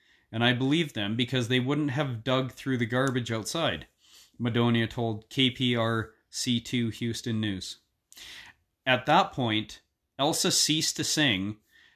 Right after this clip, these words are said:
the English rendition of Let It Go altogether, speaking only Spanish when pressed. The family then double-bagged the bizarre doll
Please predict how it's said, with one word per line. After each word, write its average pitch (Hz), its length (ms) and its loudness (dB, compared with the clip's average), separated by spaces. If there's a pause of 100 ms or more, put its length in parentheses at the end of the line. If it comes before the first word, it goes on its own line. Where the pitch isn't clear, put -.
(120)
the 123 120 -4
English 139 480 2
rendition 123 600 0
of 104 220 -6
Let 117 180 0
It 110 140 -6
Go 113 260 0
altogether, 117 800 -2 (220)
speaking 139 520 2
only 151 340 2
Spanish 131 600 -2
when 110 160 -6
pressed. - 500 -10 (1200)
The 123 80 -4
family 160 420 4
then 143 320 0
double-bagged 143 640 2
the 135 80 -2
bizarre 123 380 0
doll 107 460 -4